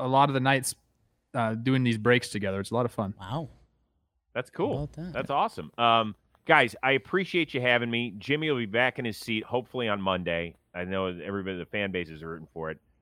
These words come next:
Speaker 3: I know it's hard when you get a different person in the seat. I've had that. I've been a part of it. Thank you for letting me hang out for the hour. It was
Speaker 2: Chris
Speaker 3: fun.
Speaker 2: Rose, the,
Speaker 1: We loved
Speaker 2: the
Speaker 1: it.
Speaker 2: chat is very
Speaker 1: Chris
Speaker 2: happy
Speaker 1: Rose.
Speaker 2: with you.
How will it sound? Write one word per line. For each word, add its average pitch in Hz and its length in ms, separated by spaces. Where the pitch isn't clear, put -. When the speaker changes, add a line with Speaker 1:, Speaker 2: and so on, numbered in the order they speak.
Speaker 3:
I 92 80
know 104 180
it's 101 120
hard 107 320
when 95 120
you 90 60
get 87 140
a 85 40
different 98 360
person 98 340
in 92 60
the 87 100
seat. 98 300
I've 85 180
had 87 260
that. 101 260
I've 80 100
been 87 140
a 82 40
part 98 260
of 98 80
it. 113 140
Thank 151 220
you 104 80
for 92 140
letting 78 220
me 71 180
hang 82 220
out 78 180
for 80 60
the 80 140
hour. 92 180
It 113 220
was - 0
Speaker 2:
Chris 120 140
Speaker 3:
fun. 131 80
Speaker 2:
Rose, 135 240
the, 120 140
Speaker 1:
We 135 80
loved 135 260
Speaker 2:
the 110 80
Speaker 1:
it. 110 40
Speaker 2:
chat 160 260
is 139 140
very 139 300
Speaker 1:
Chris 120 60
Speaker 2:
happy 139 380
Speaker 1:
Rose. 139 100
Speaker 2:
with 131 200
you. 123 340